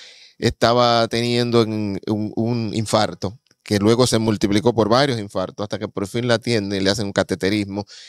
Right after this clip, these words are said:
y bueno, se pudo salvar en esa ocasión. Entonces, en ese momento, uno está cambiando el destino, de alguna manera, ¿no? O pidiéndolo con fe.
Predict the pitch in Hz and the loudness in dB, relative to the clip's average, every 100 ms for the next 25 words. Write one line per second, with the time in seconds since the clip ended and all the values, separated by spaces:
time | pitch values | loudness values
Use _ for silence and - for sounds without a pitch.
0 | - _ 117 131 113 - - 90 113 110 | -20 _ 2 4 4 0 -4 2 2 4
1 | 107 90 98 98 90 90 90 85 - - | 2 0 2 2 0 -4 -4 -4 -4 -10
2 | - - - _ _ _ _ - 127 127 | -18 -20 -20 _ _ _ _ -2 0 2
3 | - - 131 147 202 214 202 190 190 160 | 0 0 2 4 4 2 0 2 2 0
4 | 135 165 - _ 139 135 139 - _ _ | -2 -4 -6 _ 2 4 0 -6 _ _
5 | _ _ _ _ 123 - 110 - 110 98 | _ _ _ _ -2 0 -2 -2 -8 -2
6 | 95 92 95 95 98 - 214 196 - _ | -2 0 0 0 -2 -2 -2 -6 -10 _
7 | _ 110 110 104 101 110 107 110 151 147 | _ -2 0 0 0 0 0 0 2 2
8 | 123 131 - 107 98 107 135 190 151 143 | 0 -2 0 0 0 2 2 2 2 0
9 | - - 101 87 139 165 | 0 -4 -4 2 2 2